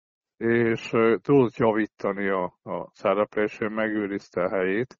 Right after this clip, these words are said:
Ö, a Szeged, ö, ö, oroszlány utolsó mérkőzésen dűlt el a hatodik, nyolcadik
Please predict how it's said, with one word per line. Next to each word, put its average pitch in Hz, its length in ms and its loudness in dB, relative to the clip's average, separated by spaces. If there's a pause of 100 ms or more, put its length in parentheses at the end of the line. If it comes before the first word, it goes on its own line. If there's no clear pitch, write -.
(720)
Ö, 120 720 6
a - 80 2
Szeged, 156 640 4 (280)
ö, - 120 -4
ö, 107 880 6
oroszlány 101 920 4
utolsó 123 600 4
mérkőzésen 107 840 -4
dűlt 101 260 -6
el 107 120 4
a 98 60 4
hatodik, 101 500 -2
nyolcadik 98 580 -4